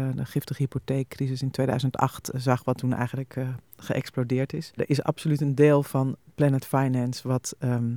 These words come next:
ja, op zichzelf kapitaliseert. Wat zo'n grote, eh, eh, vorm heeft aangenomen dat je, dat je, je toch echt heel erg kan afvragen hoe nuttig, eh, dat is. En daar wordt natuurlijk regulering,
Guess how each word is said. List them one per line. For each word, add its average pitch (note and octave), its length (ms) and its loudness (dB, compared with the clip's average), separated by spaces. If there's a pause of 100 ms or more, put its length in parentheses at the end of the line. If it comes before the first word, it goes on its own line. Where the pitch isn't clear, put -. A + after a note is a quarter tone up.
(400)
ja, C#3 260 -4
op - 160 -10
zichzelf - 720 -6 (200)
kapitaliseert. D#3+ 1040 -2
Wat C#3 200 0
zo'n C#3 280 4
grote, C3+ 680 2
eh, C3 400 -2
eh, - 60 -8 (840)
vorm D#3 360 2
heeft C3+ 240 2
aangenomen C3 640 0
dat B2+ 220 -4
je, C3+ 100 -6 (1080)
dat B2+ 280 -2 (260)
je, C3 160 -6
je C3+ 240 0
toch - 260 -4
echt - 200 -2
heel B2+ 200 4
erg - 140 0
kan C3+ 160 0
afvragen B2+ 480 2
hoe C#3 320 2
nuttig, C3+ 640 2
eh, C3 140 0
dat C3 180 0
is. C3 300 -2
En B2 100 0
daar B2+ 120 4
wordt B2 160 0
natuurlijk B2 340 -2
regulering, D3 680 4